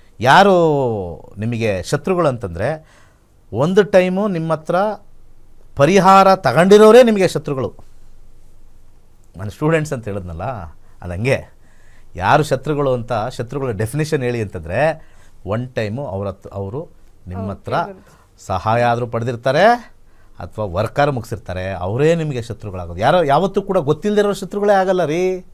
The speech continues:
Speaker 1: ಗೊತ್ತಿಲ್ಲದೆ ಇರೋರು ಯಾರೂ ಶತ್ರುಗಳಾಗಲ್ಲ. ಯಾರೋ ಮೂರನೇ ವ್ಯಕ್ತಿ ಬಂದ್ಬಿಟ್ಟು ನಿಮ್ಗೆ ಸಡನ್ನಾಗಿ ಶತ್ರುಗಳಾಗಲ್ಲ.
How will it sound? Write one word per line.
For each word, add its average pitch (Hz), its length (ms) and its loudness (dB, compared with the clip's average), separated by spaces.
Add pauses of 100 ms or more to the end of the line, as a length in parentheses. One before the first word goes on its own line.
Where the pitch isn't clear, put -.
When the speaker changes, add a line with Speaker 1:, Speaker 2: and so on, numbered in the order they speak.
(480)
Speaker 1:
ಗೊತ್ತಿಲ್ಲದೆ 202 460 2
ಇರೋರು 214 140 4
ಯಾರೂ 190 260 6
ಶತ್ರುಗಳಾಗಲ್ಲ. 190 600 0 (580)
ಯಾರೋ 147 280 8
ಮೂರನೇ 180 340 2
ವ್ಯಕ್ತಿ 196 240 -2
ಬಂದ್ಬಿಟ್ಟು 190 220 -2
ನಿಮ್ಗೆ 180 140 -6
ಸಡನ್ನಾಗಿ 175 320 0
ಶತ್ರುಗಳಾಗಲ್ಲ. 170 520 -2